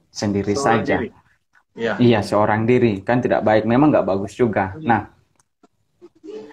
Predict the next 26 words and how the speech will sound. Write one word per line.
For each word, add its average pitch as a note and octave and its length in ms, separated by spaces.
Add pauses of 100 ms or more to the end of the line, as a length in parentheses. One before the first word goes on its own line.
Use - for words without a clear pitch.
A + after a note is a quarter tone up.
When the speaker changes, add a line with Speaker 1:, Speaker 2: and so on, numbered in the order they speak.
(280)
Speaker 1:
eh, C#3 440 (280)
<clears throat> - 800
banyak D#3 200
orang D3+ 240
bilang C#3 240
bahwa C#3+ 600 (560)
jodoh A#2 340
itu D#3+ 480 (300)
memang A#2+ 320
benar G#2+ 340
di G2+ 160
tangan G2 380
Tuhan, A#2 360 (540)
tapi, C#3+ 400 (140)
tapi, - 400 (640)
namun - 260
ada A2 160
tapinya. A2 640 (640)
Speaker 2:
Ada C3 220
tapinya. C#3+ 340
Speaker 1:
Kita G3+ 240
tidak, C3 240 (480)
iya, A#2 340
namun C3 300
ada A#2+ 160
tapinya, B2+ 720